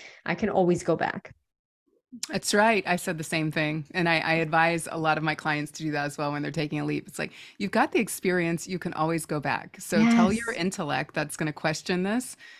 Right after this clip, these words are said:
Speaker 2: that it's got, "I got this, you know, we can always go back. Don't worry about it." And then, hey, you know what? We usually don't. <laughs> Because
Speaker 1: Exactly.
Speaker 2: and if you do, that, that I'll get, add a caveat to that, that sometimes when you take the leap,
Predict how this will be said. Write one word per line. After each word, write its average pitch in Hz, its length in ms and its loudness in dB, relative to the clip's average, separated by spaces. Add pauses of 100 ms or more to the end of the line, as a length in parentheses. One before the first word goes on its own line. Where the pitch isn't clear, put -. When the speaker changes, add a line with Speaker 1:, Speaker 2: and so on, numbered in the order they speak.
(240)
Speaker 2:
that 180 160 2
it's 220 200 -6
got, 330 320 -2
"I 277 120 -4
got 381 260 0
this, 151 360 -4
you 185 100 -4
know, 202 180 0
we 214 160 -6
can 220 120 -4
always 240 280 -2
go 226 140 -4
back. 156 240 -2
Don't 185 120 -2
worry 185 160 -2
about 151 240 -4
it." - 180 -10
And 170 160 -4
then, 180 460 -4
hey, 151 240 -10 (140)
you 160 60 -6
know 160 100 -4
what? 175 260 -6
We 170 120 -4
usually 151 320 -6
don't. 107 280 -6
<laughs> 247 60 -2 (340)
Because 202 380 8
Speaker 1:
Exactly. 165 680 2
Speaker 2:
and 214 80 2
if 214 180 0
you 208 160 -4
do, 214 540 2
that, 175 280 0
that 160 160 -2
I'll 180 200 4
get, 180 180 0
add 170 160 0
a 170 40 -4
caveat 202 520 2
to - 80 -8
that, 151 220 2
that 160 160 -4
sometimes 165 720 2
when 175 320 0
you 175 100 0
take 147 240 -4
the 151 100 -6
leap, 147 320 -4